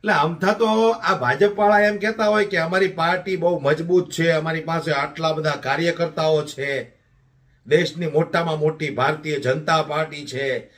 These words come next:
આટલા ગુંડાઓ એની પાસે છે, લુખાઓ એની પાસે છે, પોલીસ એમના ઈશારે કામ કરે, કાયદો વ્યવસ્થા કાનૂન એસ-, એના ઈશારે કામ કરે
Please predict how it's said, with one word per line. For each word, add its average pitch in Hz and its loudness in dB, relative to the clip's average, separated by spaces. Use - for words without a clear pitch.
આટલા 143 0
ગુંડાઓ 170 2
એની 165 -2
પાસે 147 -4
છે, 131 -2
લુખાઓ 170 0
એની 165 -2
પાસે 147 -4
છે, 113 -10
પોલીસ 185 4
એમના 190 2
ઈશારે 175 2
કામ 151 -6
કરે, 127 -4
કાયદો 175 2
વ્યવસ્થા 160 0
કાનૂન 196 0
એસ-, 190 -2
એના 180 2
ઈશારે 175 -2
કામ 151 -6
કરે 123 -4